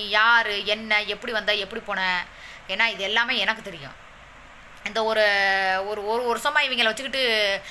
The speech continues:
கோயில்ல மணி அடிக்கிற மாதிரி மணி அடிக்க தெரியாத. மரியாதை கெட்டு போயிடும். நான் எண்பது வயசு கிழவி, உன் காதுக்கு கீழே நான் இருக்கேன். டேய், ஆளு height பெருசுலடா, மூளை இருக்கிற, மண்டைக்குள்ள இருக்கிற மூளை, நூறு கிராம் மூளை தான் பெருசு. என்ன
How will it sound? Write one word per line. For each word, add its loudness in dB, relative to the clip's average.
கோயில்ல 4
மணி 0
அடிக்கிற 0
மாதிரி 0
மணி 0
அடிக்க 0
தெரியாத. -8
மரியாதை 2
கெட்டு -2
போயிடும். -2
நான் 2
எண்பது 4
வயசு 2
கிழவி, 0
உன் 0
காதுக்கு 0
கீழே 2
நான் 4
இருக்கேன். -2
டேய், 4
ஆளு 4
height -2
பெருசுலடா, 2
மூளை -2
இருக்கிற, 2
மண்டைக்குள்ள 2
இருக்கிற 0
மூளை, 2
நூறு -8
கிராம் 0
மூளை 2
தான் 2
பெருசு. -6
என்ன 2